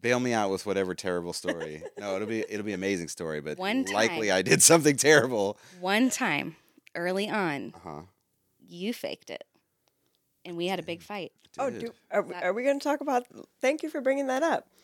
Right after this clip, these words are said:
Speaker 2: You fake it?
Speaker 3: Not even faking. How about not finishing?
Speaker 2: Okay, so this is what
Speaker 1: Well.
Speaker 2: happened. You either, you either finished but didn't want me to know and then faked finishing, or you didn't finish and faked finishing. And I, after a while, was like, "I'm not stupid. Are you,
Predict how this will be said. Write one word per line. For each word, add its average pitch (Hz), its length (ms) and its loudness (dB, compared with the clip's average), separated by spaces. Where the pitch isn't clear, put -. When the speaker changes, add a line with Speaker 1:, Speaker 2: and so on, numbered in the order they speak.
Speaker 2:
You 208 120 -16
fake 339 420 -6
it? 240 80 2
Speaker 3:
Not 277 160 8
even 277 260 6
faking. 208 680 4
How 269 180 6
about 359 160 4
not 196 160 4
finishing? 247 600 4
Speaker 2:
Okay, 359 220 -2
so 233 320 4
this 240 180 0
is - 40 -8
what 170 100 -6
Speaker 1:
Well. - 60 -2
Speaker 2:
happened. 240 400 -4
You 247 160 -2
either, 294 220 6
you 262 140 -2
either 277 180 4
finished 302 560 0
but 220 120 0
didn't 254 200 0
want 233 120 2
me 233 80 2
to 220 80 2
know 208 320 4
and 185 200 -2
then 202 180 4
faked 240 320 -4
finishing, 294 440 0
or 202 280 0
you 196 180 -2
didn't 220 300 -4
finish 208 320 -2
and 208 80 -8
faked 190 220 -2
finishing. 175 500 -6
And 185 160 0
I, 240 260 6
after 247 200 0
a 254 40 2
while, 254 180 6
was 226 140 0
like, 220 240 -2
"I'm 269 60 -4
not 523 200 -2
stupid. 254 500 2
Are 202 80 8
you, 440 240 8